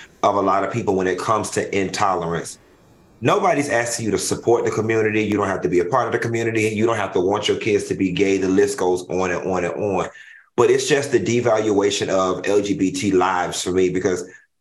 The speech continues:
why did the people have to be disrespected? You know what I'm saying? You could have simply said, "I don't agree with it. It's not in the Bible," whatever, whatever. But then you had to put a little extra stank on it.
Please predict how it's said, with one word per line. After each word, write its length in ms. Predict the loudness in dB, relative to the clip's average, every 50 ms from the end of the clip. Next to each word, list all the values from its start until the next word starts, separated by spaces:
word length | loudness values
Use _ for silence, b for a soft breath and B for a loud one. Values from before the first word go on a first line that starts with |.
| _ _
why 280 | -2 2 2 4 4 4
did 360 | 4 2 2 0 -4 -10 -16 -20 -20 -20 -6 -4
the 100 | -2 -2
people 240 | 0 0 -2 0 0
have 220 | 0 0 -2 -2
to 40 | 0
be 160 | 0 0 2
disrespected? 800 | 2 0 0 0 -2 -4 -4 -2 -2 -4 -2 -4 -4 -4 -2 -2
You 80 | -2
know 100 | 0 2
what 120 | 2 0 0
I'm 100 | -2 -4
saying? 320 | -4 -2 -2 -2 -2 -2 -2
You 80 | 0
could 120 | 0 0 0
have 80 | 0
simply 260 | 0 -2 -2 -2 -2
said, 320 | -2 0 2 2 2 2 2
"I 120 | 0 0
don't 140 | 0 0 -2
agree 240 | 0 0 0 0 2
with 220 | 2 2 4 4
it. 120 | 4 4 4
It's 120 | 2 0
not 200 | -2 -2 -2 -2
in 80 | -2 -2
the 60 | 0
Bible," 280 | 2 2 2 2 2
whatever, 260 | 2 2 2 0 0 0
whatever. 260 | 0 2 0 0 0
But 120 | -2 -2
then 140 | -2 0 0
you 60 | 0 0
had 80 | 0
to 60 | 0
put 160 | -2 0 0 0
a 40 |
little 240 | 0 0 -2 -2 -2
extra 240 | -2 -2 -4 -6 -8
stank 320 | -6 -4 -4 -4 -2 -2
on 140 | -2 -2 -2
it. 160 | -2 -4 B